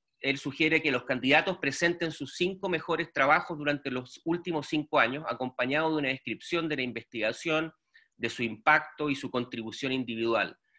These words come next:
Los números exactos, dice, son irre-, irrelevantes. Lo que importa es el centrarse en la calidad. Un puñado de instituciones ha exigido a los revisores que consideren contribuciones más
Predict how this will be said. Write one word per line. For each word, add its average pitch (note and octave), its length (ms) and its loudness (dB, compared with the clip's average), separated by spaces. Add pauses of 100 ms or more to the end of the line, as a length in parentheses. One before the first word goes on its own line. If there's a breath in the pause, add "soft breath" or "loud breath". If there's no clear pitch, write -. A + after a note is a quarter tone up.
(540 soft breath)
Los A#2 140 0
números E3+ 320 8
exactos, F#3 540 2
dice, F3 240 2
son D#3+ 180 -2
irre-, C#3 440 4
irrelevantes. B2+ 800 2
Lo A#2 180 -2
que B2+ 60 -4
importa E3 600 -2
es C#3+ 180 0
el D3+ 80 -4
centrarse C#3 520 -4
en C#3+ 80 -4
la C3 120 0
calidad. A2 400 -2 (600)
Un - 200 -2
puñado D#3 420 4
de F#3 40 4
instituciones D#3 600 0
ha D#3 40 2
exigido D3+ 500 0
a D#3 40 2
los D3+ 120 2
revisores C#3 500 0
que C#3+ 120 -2
consideren B2+ 580 0
contribuciones C#3+ 680 -4
más C#3 360 2